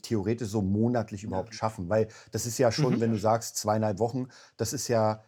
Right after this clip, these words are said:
Speaker 1: dann kann man ja gar nicht so viel Projekte annehmen. Also wenn man nicht
Speaker 2: Mhm.
Speaker 1: irgendwie zwanzig Räume hat und zwanzig,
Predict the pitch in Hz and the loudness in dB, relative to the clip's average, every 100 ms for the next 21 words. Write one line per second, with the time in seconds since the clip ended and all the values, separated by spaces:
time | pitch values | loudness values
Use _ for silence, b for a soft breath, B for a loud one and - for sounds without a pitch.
0 | _ 117 107 - 135 127 120 113 131 139 | _ -2 0 2 2 2 2 4 2 0
1 | 98 120 120 - 120 - - - 113 113 | -2 -4 -4 -6 -6 -8 -10 -2 0 0
2 | - 98 110 120 98 107 139 - 98 110 | -2 -4 -2 -2 0 0 -2 -4 -2 0
3 | 113 110 160 117 107 104 - 107 107 98 | 2 2 2 2 0 -4 -4 -6 -6 -2
4 | 101 113 110 110 - 104 104 107 - | 0 0 0 -4 -8 -6 -6 -8 -12